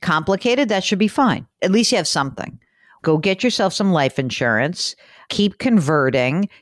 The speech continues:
Keep renting, as Mark likes to say. Milk that cow. Milk that cow. There's no other debt that's outstanding, is there?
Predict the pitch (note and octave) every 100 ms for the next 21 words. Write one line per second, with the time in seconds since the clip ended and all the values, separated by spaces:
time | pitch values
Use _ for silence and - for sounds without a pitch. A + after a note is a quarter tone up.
0 | - - A3+ A3+ E3+ D#3 C3 C3+ D#3 C3+
1 | D3+ D3 D#3+ D#3+ D3+ D#3 C#3+ - - C#3+
2 | - C#3 C3 C3 - D3 E3 G#3+ D#4 -
3 | - F3 E3 F3+ F3+ F3+ - - - F3+
4 | E3 C#3+ A2+ G#2 A2 - _ - C#3+ F3
5 | A3 C4 - - - D#3+ F3 F3 F#3+ D#3+
6 | F3+ G3+ D#4 F4+ F4 A3+ C3+ G3 F3 -
7 | C#3 - A#2+ - - B2+ A#2 G#2 C3 C#3
8 | F#3+ F#3 G#3+